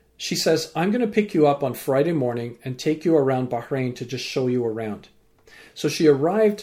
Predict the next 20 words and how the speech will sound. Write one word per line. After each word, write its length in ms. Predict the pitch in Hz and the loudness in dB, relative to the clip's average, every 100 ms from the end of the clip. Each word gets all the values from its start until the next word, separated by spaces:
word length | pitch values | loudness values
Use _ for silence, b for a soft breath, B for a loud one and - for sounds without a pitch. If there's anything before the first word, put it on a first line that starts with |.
| - | -16
Friday 400 | - 147 156 202 | -6 0 4 4
morning, 480 | 160 127 117 143 - _ _ _ | 4 2 0 -6 -10 _ _ _
and 260 | 151 147 147 | 0 2 0
I 160 | 147 139 | 0 0
got 240 | 175 170 | 0 -2
to 80 | 208 | -2
the 80 | 208 | -2
car, 420 | 208 120 117 135 | -2 -2 -2 -4
and 180 | 147 143 | -4 -4
she 120 | 156 151 | -4 -2
just 200 | 160 - | -2 2
said, 360 | 139 135 131 b b b b b _ _ _ - | 4 4 0 b b b b b _ _ _ -6
"Actually, 280 | 143 - 160 | -6 -2 -2
Sam, 280 | - 151 143 | -2 0 -2
the 80 | 110 | -4
plans 320 | - 131 127 | -4 -4 -4
have 100 | 117 | -10
changed." 440 | - 117 113 107 - | -12 -12 -12 -14 -10
I'm 100 | 147 | -4
like, 220 | 151 143 | 0 -2